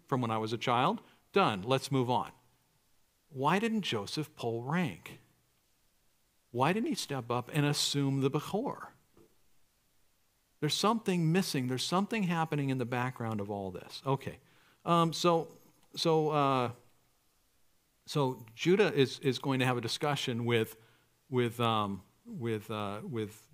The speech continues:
who he doesn't know who this is, um, but it's, it's actually Joseph. And, uh, go back to verse, uh, twenty-seven. Uh, Genesis chapter forty-four, verse twenty-seven.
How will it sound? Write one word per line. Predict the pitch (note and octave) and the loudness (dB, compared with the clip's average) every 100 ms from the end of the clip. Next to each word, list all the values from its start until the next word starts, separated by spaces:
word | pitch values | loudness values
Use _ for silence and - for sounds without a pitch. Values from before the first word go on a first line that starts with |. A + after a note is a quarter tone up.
| _ | _
who | - - C3 | -20 -2 0
he | B2 | 2
doesn't | A#2 B2 A2 | 2 0 0
know | A#2 C3+ | 0 0
who | A2+ G#2+ | 0 -2
this | F#2+ - | -4 0
is, | C3+ F#2+ G#2+ - _ _ _ _ A#2 | 0 0 -6 -10 _ _ _ _ -4
um, | A#2 G#2+ A#2 A2+ | -2 -2 -4 -4
but | G#2+ | -4
it's, | G#2+ - | -4 -6
it's | A#2 - | -8 -6
actually | G#2 G2 F#2 | -6 -8 -10
Joseph. | F2+ D#2+ - - - _ _ _ _ - | -10 -10 -12 -18 -20 _ _ _ _ -4
And, | C#3 B2+ B2 | 0 0 2
uh, | B2+ A#2 | 0 0
go | C3 | 0
back | D3 D#3 | 0 0
to | - | 0
verse, | A#2+ A2+ - - A#2+ | 0 0 -4 -8 -6
uh, | G#2 G2 | -6 -4
twenty-seven. | A#2 G#2 F#2+ - F2+ D#2 G#2+ - - | -4 -4 -6 -8 -8 -10 -20 -16 -8
Uh, | G#2+ | -6
Genesis | G2 C3+ C#3+ - B2+ | -4 -2 -2 -2 -6
chapter | - C#3 C3 A#2+ | -4 -4 -2 -2
forty-four, | A#2+ A2+ A2+ G#2 | -2 -2 -2 -4
verse | G#2 - | -4 -4
twenty-seven. | C3 B2+ - D#3+ E3 | -4 -2 0 2 2